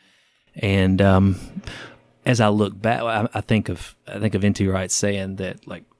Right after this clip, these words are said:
responding to ten percent of the U K being a part of a worshiping congregation anymore. And his, his comment on that is, well, if, if you look at the God that's portrayed by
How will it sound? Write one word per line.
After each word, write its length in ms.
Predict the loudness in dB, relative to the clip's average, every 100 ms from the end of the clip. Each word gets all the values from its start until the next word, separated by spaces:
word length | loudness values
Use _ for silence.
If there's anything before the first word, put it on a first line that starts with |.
| _
responding 500 | -12 -4 2 2 2
to 100 | -4
ten 240 | -6 -4 -4
percent 400 | -2 -6 -6 -8
of 240 | -12 -20 -14
the 100 | -8
U 200 | -6 -6
K 400 | -6 -4 -4 -8 -8
being 200 | -6 -6
a 40 | -6
part 300 | -4 -2 -4
of 80 |
a 40 | -6
worshiping 420 | -8 -8 -8 -10
congregation 600 | -6 -4 -2 -2 -2 -6
anymore. 400 | -8 -8 -6 -6
And 80 | -2
his, 120 | -2
his 320 | -2 -6 -6 -4
comment 300 | 0 0 -2
on 100 | -2
that 180 | 0
is, 200 | 0 0
well, 160 | -2 -4 -8 -20 -20 _ _
if, 300 | -10 -10 -12 _
if 160 | -10 -6
you 80 | -4
look 280 | -2 -2
at 180 | -4 -4
the 80 | -8
God 400 | -2 0 2 0
that's 160 | -4 -8
portrayed 720 | -10 -6 -2 -2 -2 -6 -12 -6
by 360 | -4 -4 -6